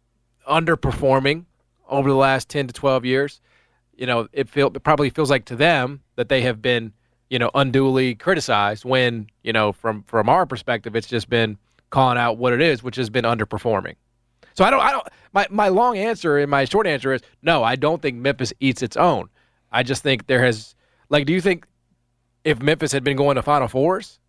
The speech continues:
and Elite Eights that we would be having this discussion right now? No. It's just that that success has not accompanied the majority of the players that have come through here, you know, since two thousand and ten.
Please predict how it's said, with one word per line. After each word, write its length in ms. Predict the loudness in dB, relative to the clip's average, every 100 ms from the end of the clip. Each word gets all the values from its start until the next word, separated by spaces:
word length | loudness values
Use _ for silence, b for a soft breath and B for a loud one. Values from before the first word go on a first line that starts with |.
| _
and 360 | -4 -4 -4 -6
Elite 260 | -2 2 4
Eights 540 | 4 2 -6 -20 -20 _ _ _
that 180 | -2 0
we 120 | 2
would 160 | 2 2
be 380 | 2 2 0 -6
having 260 | -4 0 0
this 120 | -2
discussion 420 | -6 -2 0 0 0
right 160 | 0
now? 280 | 2 0 -4 _ _ _ _ _ _ _
No. 680 | -18 -6 -2 0 0 -4 -12 _ _ _ _ _ _
It's 180 | -2 0
just 120 | 2
that 120 | 0 0
that 220 | -2 -4
success 400 | -8 0 0 2
has 140 | 0
not 300 | 2 2 2
accompanied 680 | -2 2 2 2 0 0 -2 -6 _ _ _ _ _ _ _
the 180 | -2 0
majority 460 | 0 0 2 2 0
of 40 |
the 60 | -2
players 360 | 2 2 2 -2
that 60 |
have 100 | -6
come 180 | -6 -2
through 160 | 0 2
here, 380 | 2 2 0 _ _ _ _ -8
you 100 | -2
know, 120 | 0
since 300 | 0 -4 -2
two 120 | 0
thousand 360 | 4 2 2 -4
and 100 | -2
ten. 200 | -2